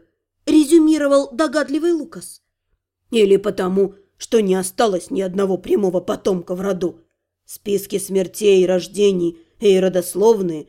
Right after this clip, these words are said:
находящиеся в нашем распоряжении, рисуют удручающую картину». Открывая новые страницы тетради, где, как сообразила Элька, были прочерчены родословные линии,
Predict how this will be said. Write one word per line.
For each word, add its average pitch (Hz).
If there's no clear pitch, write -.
находящиеся 190
в 190
нашем 185
распоряжении, 190
рисуют 196
удручающую 185
картину». 165
Открывая 254
новые 247
страницы 262
тетради, 254
где, 277
как 277
сообразила 302
Элька, 247
были 285
прочерчены 285
родословные 277
линии, 320